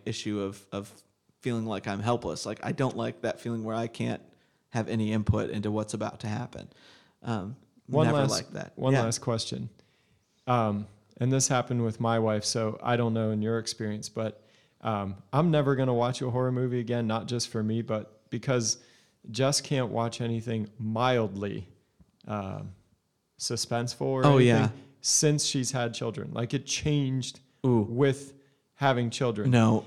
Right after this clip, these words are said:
Speaker 1: Kayla has always been this way. Same
Speaker 2: Okay.
Speaker 1: thing, but, like, reach out and grab you movies, even if it's not, like, a, like, we watched Jurassic Park, which I think is one of the best movies in the world. It holds up so unbelievably well.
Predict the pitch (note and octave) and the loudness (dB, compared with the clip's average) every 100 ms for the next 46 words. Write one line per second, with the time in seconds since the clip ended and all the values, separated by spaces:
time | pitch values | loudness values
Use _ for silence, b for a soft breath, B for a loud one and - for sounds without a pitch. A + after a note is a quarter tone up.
0 | - - D3 C#3 A#2 G#2+ A2+ A2 G#2+ F2+ | -8 4 6 8 6 6 6 6 2 -2
1 | D2 B1+ - G#1 - - - B2+ A#2 A2 | -4 -6 -6 -8 -10 -4 6 6 8 2
2 | A2 - A#2 G#2+ B B B - C3 C#3+ | 2 4 4 2 B B B 6 6 8
3 | D#3+ A#2 A#2+ A#2 A#2+ B2+ B2+ C3 C3+ C3 | 6 6 6 6 6 4 4 4 2 2
4 | B2 B2+ A#2+ A#2 - A#2 - A#2+ A#2 A2 | 2 2 2 -2 0 0 2 0 2 2
5 | G#2+ - B B - A#2+ C3+ D3+ D3+ C3+ | 2 -2 B B 0 2 6 8 8 4
6 | - B2+ A#2 A2+ A#2+ - - - - _ | 4 4 4 4 0 -2 -4 -4 -12 _
7 | A#2+ - A#2+ A#2+ C3 C3 C3 C3 A#2+ G#2+ | 0 4 4 4 2 2 4 4 4 2
8 | A2 B2+ C3+ C#3 B2+ A#2+ A#2 A2+ A2 G#2 | 6 6 6 4 4 4 2 2 4 4
9 | - A#2 C#3 - E3 C#3 B2+ A2+ - - | 4 2 0 2 2 4 2 0 0 0
10 | - B2 C3+ - A#2+ B2+ B2 B2 A#2+ A#2 | 4 6 6 4 2 4 4 2 0 0
11 | A#2 A#2 A#2 B2+ | 2 2 2 0